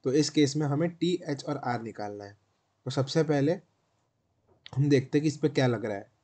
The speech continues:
इस पार्टिकल पे। तो एक बार पार्टिकल को हमने हवा में रिलीज कर दिया, उसके बाद उस पे सिर्फ और सिर्फ ग्रेविटी लग रहा है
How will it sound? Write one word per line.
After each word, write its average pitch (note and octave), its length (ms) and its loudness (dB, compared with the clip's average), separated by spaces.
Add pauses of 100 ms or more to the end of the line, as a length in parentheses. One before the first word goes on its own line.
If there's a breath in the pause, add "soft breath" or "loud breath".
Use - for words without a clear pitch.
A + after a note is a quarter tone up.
इस C3 100 -4
पार्टिकल A#2 500 0
पे। G#2 200 -10 (340 soft breath)
तो D3 60 2
एक D3 120 6
बार E3 140 4
पार्टिकल C#3 360 2
को D#3 100 2
हमने D#3 160 2
हवा B2+ 220 0
में C#3+ 100 2
रिलीज C3 260 2
कर B2+ 160 -2
दिया, A2+ 240 -4
उसके B2+ 280 -2
बाद C#3 140 0
उस C3+ 100 0
पे D3 120 -2
सिर्फ B2+ 220 0
और C3 100 -2
सिर्फ D3 160 -2
ग्रेविटी B2+ 360 0
लग A#2 140 -2
रहा B2+ 120 -2
है F3 120 -8